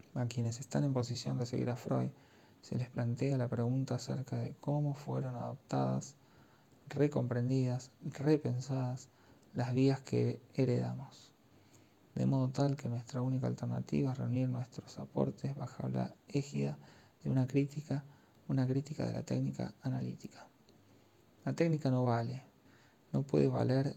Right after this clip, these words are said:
sino en la medida en que comprendemos dónde está la cuestión fundamental para el analista que la adopta. Pues bien, señalemos en primer término que escuchamos hablar del ego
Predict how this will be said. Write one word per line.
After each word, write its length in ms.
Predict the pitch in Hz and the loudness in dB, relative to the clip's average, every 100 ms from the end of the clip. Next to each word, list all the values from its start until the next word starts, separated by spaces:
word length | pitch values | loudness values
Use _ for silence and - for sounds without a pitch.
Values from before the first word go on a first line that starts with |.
| - | -8
sino 340 | - 131 135 | -8 -2 0
en 80 | 135 | 2
la 80 | 123 | 2
medida 540 | 120 120 131 135 135 - | 2 2 2 0 -2 -4
en 200 | 139 131 | -4 -4
que 100 | - | -4
comprendemos 800 | 127 123 127 127 139 139 135 131 | -6 -4 0 2 2 2 0 0
dónde 360 | 139 143 147 139 | 0 0 0 -2
está 280 | - - 131 | -4 -4 -2
la 120 | 131 | -2
cuestión 400 | 131 - 135 135 | -4 -4 -4 -2
fundamental 580 | 131 127 127 - 131 131 | -2 -2 -4 -4 -2 -2
para 300 | - - - | -4 -4 -4
el 60 | |
analista 540 | 127 131 135 - 147 - - - _ | 0 0 -2 -2 -4 -4 -12 -20 _
que 120 | - - | -6 -2
la 100 | - | -2
adopta. 400 | - - - - - - - - - - - - - | -2 -8 -16 -20 -20 -20 -20 -20 -20 -20 -20 -20 0
Pues 180 | 131 131 | 2 4
bien, 240 | 120 117 - | 2 0 -6
señalemos 840 | - - 127 123 127 143 151 156 135 | -12 -8 -2 0 2 2 2 -2 -4
en 120 | 127 | -6
primer 280 | 135 131 131 | -2 -2 -2
término 600 | - 135 127 127 127 135 | 0 0 0 0 -2 -4
que 60 | 135 | -8
escuchamos 540 | - 139 143 143 143 | -8 -4 -2 -2 -2
hablar 300 | 127 131 135 | -2 0 0
del 180 | 131 131 | 0 2
ego 340 | 135 135 139 | 2 2 -2